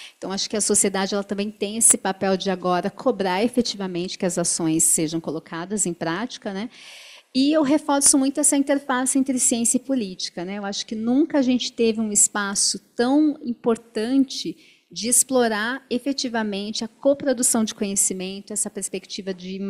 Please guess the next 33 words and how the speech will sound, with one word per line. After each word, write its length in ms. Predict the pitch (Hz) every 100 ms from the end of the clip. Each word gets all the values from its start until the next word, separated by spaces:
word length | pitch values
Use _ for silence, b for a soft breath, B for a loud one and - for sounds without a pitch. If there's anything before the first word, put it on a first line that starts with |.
| 196 -
eh, 260 | - - -
maior 460 | 196 202 214 247
usabilidade 1120 | 254 226 214 220 202 180 190 220 220 202 220 226 b b -
da 80 | 190
informação 560 | 190 214 190 185 208
científica 480 | 202 202 196 202 214
que 140 | 196 190
vem 140 | 185
sendo 280 | - 185 185
produzida 640 | 185 180 185 175 190 208 247 B B _
pra 200 | 214 226
subsidiar 840 | 226 269 240 233 220 214 208 208
ações 540 | 214 - 214 196 208 -
políticas 720 | - 190 180 190 - 196 180
integradas 640 | 180 202 190 180 190 233 220
e 40 |
um 20 |
reconhecimento, 1080 | 220 254 269 285 254 262 254 220 214 262 277
inclusive, 680 | 247 214 190 180 208 233 196
né, 180 | 185 240 B B B
de 260 | 180 208 226
outros 760 | 214 262 302 269 269 - -
conhecimentos, 1200 | _ 262 254 254 247 - 220 190 190 226 - 196
de 100 | 180
outros 280 | 202 220 214
saberes 560 | - 208 185 202 226 -
que 100 | 247
são 220 | - 247
fundamentais 920 | - 269 294 349 330 285 285 226 214
se 80 | -
a 40 | 240
gente 240 | 240 -
quer 380 | 247 226 214